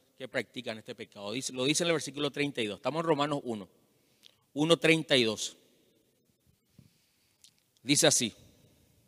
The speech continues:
Dios ya lo ha dicho y ellos lo saben, que quienes hacen esto merecen la muerte. Y a pesar de eso, no solo siguen haciéndolo, fíjense cómo termina, dice,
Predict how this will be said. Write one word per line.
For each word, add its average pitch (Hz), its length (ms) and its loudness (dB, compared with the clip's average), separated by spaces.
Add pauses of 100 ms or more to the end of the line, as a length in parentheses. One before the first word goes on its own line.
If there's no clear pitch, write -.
(1160)
Dios 196 360 12
ya 196 120 12
lo 185 160 12
ha 175 60 12
dicho 147 360 4 (440)
y 139 200 -4 (120)
ellos 196 480 6
lo 131 140 -2
saben, 107 540 2 (760)
que 160 160 6
quienes 185 440 8
hacen 247 440 8
esto 185 540 6
merecen 160 800 6
la 139 120 4
muerte. 120 500 0 (1300)
Y 170 80 6
a 175 120 8
pesar 202 440 4
de 190 280 0
eso, 139 320 2 (440)
no 214 160 8
solo 240 320 12
siguen 233 340 8
haciéndolo, 220 760 8 (640)
fíjense 170 440 4
cómo 160 220 0
termina, 131 320 0
dice, - 180 -10